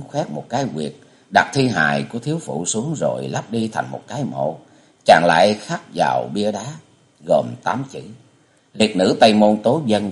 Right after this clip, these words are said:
Chi Mộ." Trên bia không đề tên người dựng,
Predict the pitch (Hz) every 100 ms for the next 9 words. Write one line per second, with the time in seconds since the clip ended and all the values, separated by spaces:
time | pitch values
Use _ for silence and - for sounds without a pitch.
0 | - 104 92 76 67 55 - _ _ _
1 | _ _ _ _ _ _ _ _ _ 135
2 | 117 120 117 117 110 127 113 80 76 -
3 | 110 110 73 73 69 67